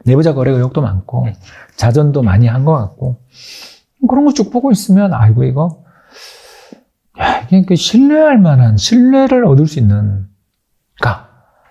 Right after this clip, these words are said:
Speaker 1: 이런 거에 대해서는 여전히 의문이잖아요. 그러니까 미국 달러도 러시아, 어, 외환 보유고 동결하는 거 보면 믿을 수가 없는데 그럼 비트코인은 믿을 수 있냐? 어, 이더리움은 믿을 수 있냐? 이렇게 물으면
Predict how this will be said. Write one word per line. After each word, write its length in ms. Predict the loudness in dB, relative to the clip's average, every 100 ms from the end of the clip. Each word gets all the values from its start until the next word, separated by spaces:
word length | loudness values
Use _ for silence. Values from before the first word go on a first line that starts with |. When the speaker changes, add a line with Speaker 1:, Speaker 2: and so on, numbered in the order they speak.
| _ -2
Speaker 1:
이런 160 | 0
거에 120 | 2
대해서는 400 | 2 0 0 0
여전히 300 | 2 4 4
의문이잖아요. 800 | 2 0 0 0 2 0 0 -2
그러니까 120 | 0 0
미국 300 | 2 0 -2
달러도 720 | -2 0 0 0 -2 -4 -16 _ _ _ -20 _ _ -4
러시아, 580 | -2 -2 -2 -2 -2 -8 -16 _ _ _ _ _ -4
어, 100 | 0
외환 300 | 2 2 2
보유고 220 | 2 0
동결하는 400 | 0 2 2 0
거 60 | -2
보면 300 | 0 2 2
믿을 180 | 2
수가 180 | 0 0
없는데 380 | 0 2 -2 -8 -14 _ _ _ _ _ _ _ _ -2
그럼 180 | 0
비트코인은 460 | 0 -2 0 2 4
믿을 180 | 2 0
수 120 | 0
있냐? 320 | 0 0 -4 -12 _ _ _ _ _ _ _ -2
어, 100 | 2
이더리움은 560 | 2 2 2 0 2
믿을 200 | 2 0
수 120 | 0
있냐? 140 | 2 2
이렇게 160 | 2
물으면 440 | 0 2 2 0